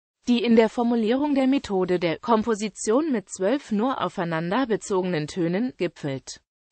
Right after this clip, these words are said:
Diese atonalen Kompositionsregeln stellen den Komponisten ein Handwerkszeug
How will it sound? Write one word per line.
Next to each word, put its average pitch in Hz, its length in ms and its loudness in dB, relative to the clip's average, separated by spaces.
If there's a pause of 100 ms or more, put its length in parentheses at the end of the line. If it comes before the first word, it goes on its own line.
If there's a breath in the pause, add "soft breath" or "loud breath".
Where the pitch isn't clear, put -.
Diese 220 320 2
atonalen 170 640 -2
Kompositionsregeln 208 1400 -2
stellen 190 400 0
den 170 180 -2
Komponisten 185 800 -4
ein 180 240 -2
Handwerkszeug 202 800 -6